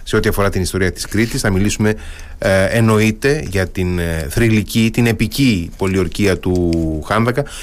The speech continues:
Έχουμε τη χαρά να είναι μαζί μας η Αθηνά Σφακάκη, πολύπειρη ξεναγός, ε, ιστορική ερευνήτρια, συγγραφέας, συνεργάτηδα, ε, ε,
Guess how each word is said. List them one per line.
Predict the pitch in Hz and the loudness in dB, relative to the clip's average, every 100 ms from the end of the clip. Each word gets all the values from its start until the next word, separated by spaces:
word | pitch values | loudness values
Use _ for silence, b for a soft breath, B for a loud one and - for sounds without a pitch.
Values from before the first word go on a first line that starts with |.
| B B | B B
Έχουμε | 107 - 104 95 | 0 2 0 0
τη | 95 90 85 | 0 -2 -2
χαρά | 92 90 101 | -2 0 2
να | 117 92 | 2 2
είναι | 92 90 | 2 0
μαζί | 85 82 | -2 0
μας | 117 104 - - | 2 2 -2 -4
η | 82 82 80 B B B B | -4 -4 -6 B B B B
Αθηνά | - 90 107 104 | -4 0 2 2
Σφακάκη, | 95 95 92 101 107 131 | 0 -2 0 0 0 -2
πολύπειρη | 123 120 123 139 117 101 90 - | 2 4 4 4 2 0 -2 -4
ξεναγός, | - 101 90 82 113 123 - | -2 0 0 0 2 2 0
ε, | 113 104 98 95 73 | 2 4 4 2 0
ιστορική | - 95 90 113 | 0 2 4 4
ερευνήτρια, | 95 85 101 117 123 117 B B B B | 4 2 2 2 0 0 B B B B
συγγραφέας, | - 107 104 95 127 127 - | 0 2 2 2 2 2 -2
συνεργάτηδα, | - 123 113 110 160 151 90 78 73 - | -4 0 2 2 2 0 -4 -6 -10 -10
ε, | 90 | -8
ε, | 90 82 82 78 82 73 71 60 60 58 | -4 -4 -4 -4 -4 -8 -10 -12 -12 -12